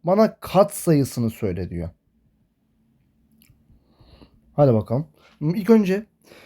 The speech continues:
e, bunu yapmadan önce size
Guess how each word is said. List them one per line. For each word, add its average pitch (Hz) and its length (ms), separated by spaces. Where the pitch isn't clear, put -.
e, 120 320
bunu 151 260
yapmadan 160 420
önce 143 300
size 165 380